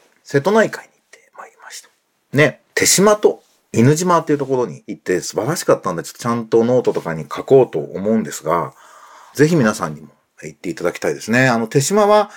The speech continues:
すごく僕、手島美術館って二度目なんですけど、本当に大好きで、なんかこう、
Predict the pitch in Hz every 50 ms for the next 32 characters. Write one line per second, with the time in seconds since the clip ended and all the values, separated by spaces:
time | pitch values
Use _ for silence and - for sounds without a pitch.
0 | - - - - _ - - 160 165 160 147 113 - - 117 - - 156 196 226
1 | 247 294 311 294 - - 220 151 131 113 98 92 87 _ _ - 90 87 87 85
2 | - - - - _ _ _ _ - - _ - 120 113 113 131 160 175 160 123
3 | 87 85 - - - 82 92 92 82 - _ _ _ _ _ - 107 120 131 147
4 | 143 131 104 101 113 139 139 - - 107 71 - - - _ - 110 120 110 98
5 | 90 - 92 87 - -